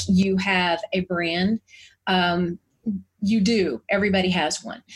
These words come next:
So it, it's kinda like, um, like looking at, um, uh, I think we were talking about this earlier. Um, branding is a lot like, uh, if you try to leave the house for vacation and you got your suitcases packed,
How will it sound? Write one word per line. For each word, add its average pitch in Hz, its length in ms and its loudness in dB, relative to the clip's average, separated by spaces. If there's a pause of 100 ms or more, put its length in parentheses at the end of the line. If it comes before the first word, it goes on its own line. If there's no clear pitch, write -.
(200)
So 214 640 2
it, 208 260 0
it's 190 220 -2
kinda 240 300 0
like, 196 500 2
um, 170 520 0 (920)
like 196 260 2
looking 208 480 2
at, 185 540 4
um, 165 500 4
uh, - 240 2
I 185 80 2
think 247 300 2
we 233 100 4
were 208 220 2
talking 214 320 4
about 190 260 2
this 190 220 0
earlier. 180 580 0
Um, 170 320 -4 (640)
branding 254 640 2
is 208 180 0
a 202 60 0
lot 196 400 2
like, 185 380 2 (240)
uh, 185 260 2
if 185 160 -4
you 233 280 2
try - 260 0
to 226 80 2
leave 220 220 2
the 196 60 0
house 202 240 0
for 214 100 -4
vacation 196 520 0
and 190 100 4
you 185 80 4
got 185 200 0
your 190 80 0
suitcases 208 600 -2
packed, 220 520 -2